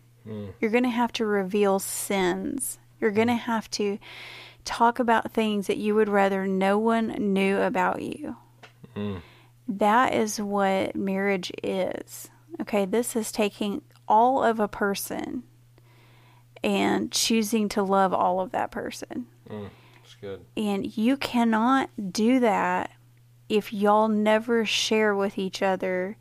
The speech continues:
Speaker 2: the things that nobody else knows.
Speaker 1: Mm. Yeah, that's good.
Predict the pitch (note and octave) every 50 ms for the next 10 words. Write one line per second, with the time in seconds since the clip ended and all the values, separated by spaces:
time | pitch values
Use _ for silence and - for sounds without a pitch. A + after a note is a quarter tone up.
0 | - - - - _ _ _ _ _ _ - B3+ G#3 G3 - - G#3 G3+ G3+ F#3+
1 | F#3+ G3 - G#3 G3 F#3+ F#3+ G3 F#3+ F#3 F#3 F#3 F#3+ F#3+ F#3+ - - C#4 - -
2 | - - - - B3+ - - - - _ _ _ _ - - - - G#2 - -
3 | - - - - - _ - - - _ _ _ _ - - - - - - -
4 | - - - - - - - - - - - - - - - - - - - F#2+
5 | F#2+ F2+ F#2 G2 - - - - G2 G2 G2 F2 F2